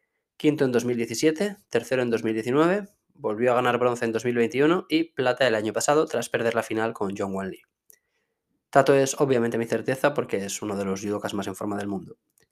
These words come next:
Hay un español en la lista que es José María Mendiola. Va a disputar su cuarta competición del año. Pasó una ronda en Tel Aviv y Portugal y cayó en primera en París. Así que a ver si tiene suerte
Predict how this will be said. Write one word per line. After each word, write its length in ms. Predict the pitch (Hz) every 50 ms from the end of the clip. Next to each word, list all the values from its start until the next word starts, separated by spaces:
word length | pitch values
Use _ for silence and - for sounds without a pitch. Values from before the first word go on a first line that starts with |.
| _ _ _ _ _ _ _ _ _ _ _ _ _ -
Hay 160 | 139 127 131
un 80 | 131 131
español 360 | 127 - - - 127 127 123
en 100 | 123 120
la 80 | 117 113
lista 320 | 117 143 151 - 185 180
que 80 | - 123
es 140 | 120 120 -
José 200 | - - - 120
María 220 | 110 104 107 107
Mendiola. 540 | 110 107 110 131 151 165 180 208 - - _ _ _ _ _ _ _ _ - -
Va 140 | 120 117
a 60 | 117 117
disputar 360 | 120 120 - 120 117 120 117
su 140 | - 113 -
cuarta 320 | - 139 135 120 120 120
competición 420 | 117 113 117 104 110 110 110 107
del 120 | 104 107 123
año. 260 | 139 156 175 190 190 - -
Pasó 220 | 120 - - 120
una 120 | 120 120
ronda 220 | 117 120 117 120 117
en 80 | 107
Tel 140 | 104 110 113
Aviv 180 | 113 110 110 110
y 80 | 110
Portugal 640 | 104 104 101 101 107 101 117 143 156 160 160 - - _ _ _ _ _ _ -
y 80 | 160
cayó 240 | 160 - 139 131 131
en 80 | 127 123
primera 240 | 123 123 117 117
en 100 | 120 110
París. 440 | 107 107 101 101 117 120 - - - _ _ _
Así 200 | - - - 120
que 160 | 120 120 113 107
a 60 | 101
ver 140 | 104 104 -
si 100 | - -
tiene 180 | 120 113 113
suerte 460 | 107 - 139 143 139 135 165 170 -